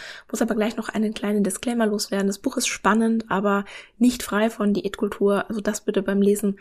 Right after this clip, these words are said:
im Hinterkopf haben. Und in dem Buch werden sieben verschiedene Arten von Hunger vorgestellt oder beschrieben. Zum einen, wobei ich glaub, wir kennen eigentlich alle, alle, alle Arten von Hunger, haben aber vielleicht nicht unbedingt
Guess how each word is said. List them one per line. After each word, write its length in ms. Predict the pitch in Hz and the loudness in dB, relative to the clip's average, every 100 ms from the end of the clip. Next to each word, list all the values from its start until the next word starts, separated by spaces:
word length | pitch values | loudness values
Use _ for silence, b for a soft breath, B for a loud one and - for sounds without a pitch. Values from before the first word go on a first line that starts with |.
| B B B | B B B
im 160 | - 214 | 0 2
Hinterkopf 480 | 196 208 202 - - | 2 -2 -4 -10 -10
haben. 260 | 175 - - _ _ _ _ _ - | -12 -14 -20 _ _ _ _ _ 0
Und 160 | 220 | 4
in 60 | 311 | 4
dem 120 | 302 | 4
Buch 280 | 269 285 - | 2 0 -2
werden 540 | - 208 214 220 220 - | 0 0 2 2 0 -4
sieben 360 | - 240 262 254 | 0 4 4 2
verschiedene 520 | 220 - 220 208 - | 0 0 2 2 0
Arten 440 | 170 - 190 185 | -4 -2 -2 -2
von 200 | - 196 | -2 0
Hunger 280 | 190 185 185 | 2 0 -2
vorgestellt 720 | - 151 185 - - - - | -4 -4 -2 -4 -6 -8 -8
oder 160 | - 165 | -6 -4
beschrieben. 540 | 156 - 151 151 - - _ _ _ _ _ _ - | -2 -2 -4 -8 -10 -18 _ _ _ _ _ _ -4
Zum 180 | 196 | -2
einen, 540 | - 170 226 240 254 - _ _ _ _ _ _ _ | 0 0 2 0 -2 -6 _ _ _ _ _ _ _
wobei 260 | 196 196 190 | -2 0 0
ich 140 | - | 0
glaub, 240 | 214 226 | 0 0
wir 80 | 208 | -2
kennen 320 | - 190 202 | -2 0 0
eigentlich 420 | - 196 190 196 - | 0 0 -2 -4 -4
alle, 360 | 220 240 240 - _ _ - | -2 0 -2 -4 _ _ -2
alle, 420 | 220 254 254 - | 0 0 -2 -2
alle 400 | 208 226 240 - | 0 0 -2 -4
Arten 360 | 190 214 220 220 | -4 -2 -2 -4
von 280 | 220 208 - | -4 -6 -2
Hunger, 320 | 226 196 214 - B B B B B _ _ _ _ - | 0 0 -2 -6 B B B B B _ _ _ _ -4
haben 240 | 196 214 | 0 2
aber 180 | 202 208 | 2 -2
vielleicht 440 | - 226 196 - | -2 -2 -2 -2
nicht 220 | 208 - | -4 -2
unbedingt 1200 | - 208 214 208 196 190 185 185 190 - - - | 0 2 0 0 0 0 0 -4 -6 -8 -10 -12